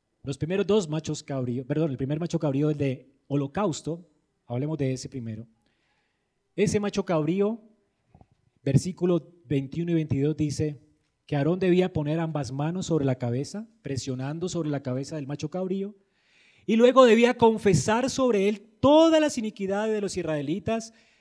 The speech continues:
todas las transgresiones, es decir, todas las cosas que habían cometido contra Dios, cómo habían ofendido a Dios, y los ponían esos pecados sobre la cabeza del macho cabrío. Y luego el macho cabrío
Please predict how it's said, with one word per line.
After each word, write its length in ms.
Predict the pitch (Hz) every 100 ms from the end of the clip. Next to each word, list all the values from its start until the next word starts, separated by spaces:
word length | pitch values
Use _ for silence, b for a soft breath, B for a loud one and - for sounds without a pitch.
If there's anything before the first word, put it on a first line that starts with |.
| b b _
todas 380 | 214 247 277
las 160 | 262 -
transgresiones, 1000 | - 202 170 156 160 170 208 262 - - _ _ _ _ _ _ _ _
es 60 | _
decir, 280 | 156 175 165
todas 220 | 175 180
las 100 | 131
cosas 220 | 165 170
que 80 | 170
habían 400 | 151 156 160 156 _ _
cometido 680 | 143 131 143 156 156 156 156 _ _ _
contra 360 | 131 120 120
Dios, 560 | 120 139 156 156 - _
cómo 240 | - 127 135
habían 220 | 135 135
ofendido 420 | 135 120 117 123
a 20 |
Dios, 360 | 127 127 135 - _ _ _ _ _ _ _ _ _ _
y 140 | 160
los 200 | 165 170
ponían 500 | - 160 170 214 208
esos 220 | 202 180 175
pecados 440 | 160 - 156 165
sobre 200 | 160 143
la 120 | 131
cabeza 420 | 131 127 151 151
del 120 | 147 123
macho 300 | 131 127 131
cabrío. 400 | 117 110 107 98 _ _ _ _ _
Y 140 | - 127
luego 300 | 127 202 196
el 80 | 139
macho 240 | 135 147
cabrío 440 | 147 139 110 107